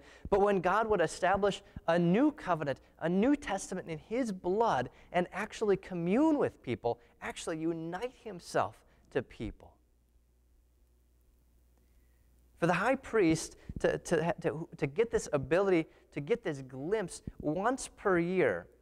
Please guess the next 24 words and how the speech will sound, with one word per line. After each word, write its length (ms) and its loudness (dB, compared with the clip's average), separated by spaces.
And 260 4
then 120 2
for, 260 2
for 240 0
him 260 -6
to 140 0
have 240 -4
to 80 0
leave 480 0
that 220 2
room 260 -2
must 280 -8
have 120 -4
been 160 -2
the 80 -2
most 380 0
agonizing 760 -4
and 100 -4
most 260 0
frustrating 560 -2
thing 360 -14
in 100 -12
the 100 -8
world. 300 2